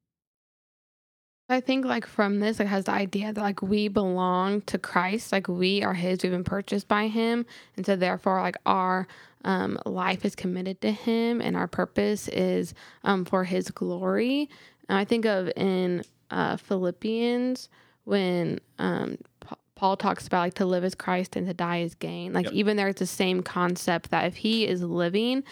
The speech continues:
Speaker 1: then everything he is doing is to make Jesus known and to glorify him and to spread the gospel. And if he dies, it is also for, uh, the glory of God,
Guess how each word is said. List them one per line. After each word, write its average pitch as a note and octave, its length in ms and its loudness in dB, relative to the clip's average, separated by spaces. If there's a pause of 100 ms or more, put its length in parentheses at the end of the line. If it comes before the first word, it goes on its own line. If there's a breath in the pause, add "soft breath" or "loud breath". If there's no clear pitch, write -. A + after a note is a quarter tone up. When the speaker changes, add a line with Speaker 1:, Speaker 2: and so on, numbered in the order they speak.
(320 loud breath)
Speaker 1:
then G#3 140 2 (120)
everything A3+ 540 2
he G3 260 -2
is F3+ 180 0
doing F#3+ 540 -2 (300 loud breath)
is F#3+ 160 0
to - 120 -2
make F#3 400 2
Jesus E3 460 -2
known D#3 500 -6
and F3 280 -12 (100)
to F3 240 0 (300 loud breath)
glorify F3 580 2
him F3 560 -4
and E3 320 -12 (120)
to F3 220 2 (260 loud breath)
spread E3+ 360 -2
the E3 100 2
gospel. F3 680 0
And F#3 180 0
if F#3+ 200 -2
he F#3+ 180 -4
dies, E3+ 580 0 (340 loud breath)
it G3+ 140 0
is G#3+ 180 0 (120)
also F#3+ 420 2
for, F3+ 560 0 (460 loud breath)
uh, F3 160 2
the F3+ 100 2
glory F#3 500 2
of E3+ 220 -2
God, E3 460 0